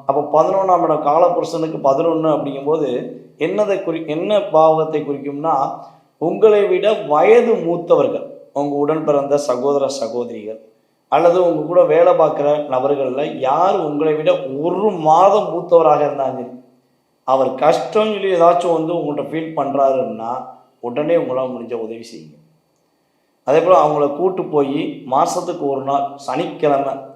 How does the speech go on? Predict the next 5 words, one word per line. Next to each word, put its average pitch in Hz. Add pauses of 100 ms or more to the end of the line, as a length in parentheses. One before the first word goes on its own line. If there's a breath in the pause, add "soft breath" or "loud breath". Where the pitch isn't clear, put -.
(640)
உங்களுக்கு 135
பிடித்தவங்களாலும் 143
சரி, 147
பிடிக்காதவங்களாலும் 135
சரி, -